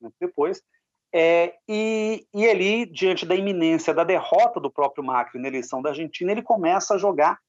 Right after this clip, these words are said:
todo o peso político dele e do país, é, porque tem setores econômicos envolvidos e desesperados dentro desse jogo, é, pra poder viabilizar a eleição do Macri, e isso não acontece.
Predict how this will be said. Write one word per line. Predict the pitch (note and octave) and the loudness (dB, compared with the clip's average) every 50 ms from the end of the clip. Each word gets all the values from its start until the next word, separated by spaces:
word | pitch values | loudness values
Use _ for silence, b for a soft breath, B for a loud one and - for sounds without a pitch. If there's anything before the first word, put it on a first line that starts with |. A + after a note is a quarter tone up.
| _ _ _ _ _ _ _ _ | _ _ _ _ _ _ _ _
todo | - B3+ B3+ C4 C#4+ D#4 A3+ C4 | -2 -2 0 2 0 0 0 -2
o | - - | -6 -6
peso | _ - E3+ F3+ G3+ G3+ F#3 F#3+ | _ 0 2 2 2 0 -2 -8
político | - - E3+ C3+ C#3 D3+ D#3+ - - - - | -6 -6 -4 -2 -2 -4 -4 -8 -6 -6 -8
dele | C3 B2 D3+ F#3 A3+ B3 A#3+ B3 - - _ | -2 2 2 2 2 2 0 -2 -4 -4 _
e | G3+ A3 B3 B3 | 0 0 0 0
do | F#3+ F3 A3+ A3+ | 0 -2 -4 -2
país, | A#3 - A#3+ G#3 F#3+ F3 D#3+ D#3+ F3+ - - - - _ _ _ _ _ _ _ _ _ | 0 0 0 2 0 -2 -4 -6 -8 -12 -14 -16 -18 _ _ _ _ _ _ _ _ _
é, | C#3+ C3+ B2 B2 A#2+ A#2+ A#2+ A#2+ A#2 | 0 2 2 4 2 2 0 0 -2
porque | A#2+ - A2 - - C#3+ | -4 -8 -8 -6 -4 -2
tem | - D#3 | -2 -2
setores | D3 - D3 - - C#3+ C3 B2 B2+ | -2 -2 -4 -2 -2 -2 -2 -2 -2
econômicos | C3+ - D#3+ D3 C3 C#3 D#3 E3 D3 B2 - C#3+ B2 C3 | -2 -4 -6 -2 0 0 0 0 -2 -4 -8 -10 -8 -6
envolvidos | C#3+ B2+ A#2 B2+ B2 G#2+ G2+ A#2 C#3 B2+ B2 A#2+ A#2 | -8 -6 -4 -4 -6 -6 -6 -8 -6 -6 -4 -6 -6
e | B2+ | -4
desesperados | A#2 C3+ B2+ - - D3 B2+ B2 C#3+ D3+ F#3 F#3 D#3 B2 | -6 -6 -8 -2 2 2 4 4 4 4 4 2 0 -6
dentro | A#2 B2+ B2+ A#2+ _ | -10 -12 -16 -14 _
desse | B2+ B2+ B2 - E3+ | -12 -12 -10 -8 -8
jogo, | D3+ D#3+ D3+ D#3 F#3 G3+ - _ B B B B B B _ | -4 0 0 0 0 -2 -6 _ B B B B B B _
é, | - D3+ C3+ C#3 D3 D3 C#3+ - _ _ | -2 2 2 4 2 2 0 -4 _ _
pra | G3 G3 G3 | 0 0 0
poder | G3 A#3 A3 D#3 D3 D3+ E3+ E3 | 0 -2 -2 0 0 0 0 2
viabilizar | D#3 F#3+ F#3 F#3+ F#3+ F#3+ G3 D3+ C#3 D3 D3 | 0 0 0 0 -2 -2 -2 2 2 4 4
a | D#3 | 4
eleição | E3 F3 F3+ E3+ - - E3 E3 | 4 2 0 0 0 -2 -2 -2
do | E3 F#3 F3+ | -2 -2 0
Macri, | D#3 C3+ C#3 D#3+ D#3+ - - F3 F#3 - - | 2 2 2 2 0 -4 -10 -10 -10 -10 -8
e | F3+ F3+ | -6 -6
isso | F#3+ F3 - - | -6 -6 -6 -6
não | F#3 F3 E3 E3 F3 F3 | -2 -2 0 0 0 -2
acontece. | F3 - G3 F#3+ F#3 - - - - - - - - | -2 -2 -6 -6 0 0 0 0 0 -2 -6 -14 -16